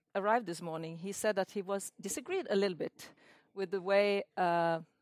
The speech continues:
the event invitation was formulated, referring to Mexico and Norway as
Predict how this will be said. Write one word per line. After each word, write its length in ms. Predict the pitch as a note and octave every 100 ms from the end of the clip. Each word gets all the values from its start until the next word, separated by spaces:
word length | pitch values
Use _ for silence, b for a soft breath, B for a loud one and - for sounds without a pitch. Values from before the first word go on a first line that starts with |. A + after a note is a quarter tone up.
| _ _
the 100 | F3+
event 500 | F#3 D#3+ G#3 G3+ - -
invitation 560 | E3+ E3 D3+ D#3 E3+ D#3+
was 140 | E3+
formulated, 640 | - G3+ E3+ - - D#3 - B B
referring 460 | G3+ G3 A#3 A3+ G#3+
to 120 | G3
Mexico 500 | F#3 - G3+ F3+ E3+
and 160 | F#3+ F#3
Norway 260 | F#3 E3 -
as 180 | A#3+